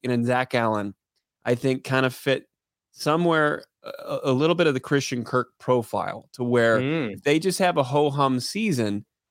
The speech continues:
Speaker 1: you know, the Arizona Cardinals would be prepared to let him, them walk, just because they could command, they might command too much than you think, "Okay, we know what you're worth."
Speaker 2: Yeah, I agree with that.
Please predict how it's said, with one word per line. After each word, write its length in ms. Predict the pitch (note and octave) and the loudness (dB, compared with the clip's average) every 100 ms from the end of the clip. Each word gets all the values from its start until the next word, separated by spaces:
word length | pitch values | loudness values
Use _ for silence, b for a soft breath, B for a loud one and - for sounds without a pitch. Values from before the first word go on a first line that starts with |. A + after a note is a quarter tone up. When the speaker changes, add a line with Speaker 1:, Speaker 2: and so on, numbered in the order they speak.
| _ | _
Speaker 1:
you 80 | B2+ | 2
know, 120 | B2+ | 4
the 100 | C3+ | 4
Arizona 320 | C#3+ C#3 C#3 | 2 2 0
Cardinals 380 | C#3+ C3+ C3+ B2+ | 0 0 0 -4
would 140 | C3 | -2
be 120 | C3+ | -2
prepared 600 | B2 B2+ - C3 B2+ B2 - | -2 -6 0 0 0 -4 -12
to 120 | C3+ | -4
let 220 | B2 A#2+ | -2 0
him, 260 | A#2+ A2 - _ A#2 _ _ | -2 -6 -8 _ -20 _ _
them 200 | B2 A2 | -6 -4
walk, 480 | B2 G#3+ C#3+ A#2+ - _ _ _ _ | 0 2 2 0 -8 _ _ _ _
just 240 | D3 C#3+ | -2 0
because 440 | D#3 C#3+ C3+ A#2+ - | -2 2 2 2 -4
they 340 | B2 B2 C3 | -14 -4 -4
could 260 | B2 D3 B2+ | -2 -2 0
command, 460 | C#3+ B2 A#2+ A#2+ - | 0 2 2 0 -2
they 120 | B2+ | 0
might 260 | C3 C3 - | 2 2 0
command 380 | B2+ B2 A2+ - | -2 0 -2 -8
too 220 | - E3 D3 | -4 0 2
much 300 | B2+ B2 - | 2 -2 -4
than 220 | B2+ A2+ b b _ | -4 -4 b b _
you 140 | C3 | -6
think, 260 | B2+ C3 B2+ _ - | -2 -4 -4 _ -18
"Okay, 260 | - B2 A2 - | 0 0 0 -6
we 120 | C3 | -4
know 200 | B2 B2 | 2 2
what 160 | A#2 A2+ | 2 -2
you're 140 | A#2+ A2+ | -6 0
worth." 460 | C3+ G#2+ - - _ _ _ _ _ _ _ _ _ _ _ _ _ _ _ _ _ _ _ D#3 | 0 0 -4 -20 _ _ _ _ _ _ _ _ _ _ _ _ _ _ _ _ _ _ _ -2
Speaker 2:
Yeah, 220 | F#3 F#3 | 0 2
I 120 | G3+ | 0
agree 220 | A#3 E3 | 2 2
with 140 | C3 A2+ | 0 0
that. 340 | F#2+ G#2 - | -2 -4 -8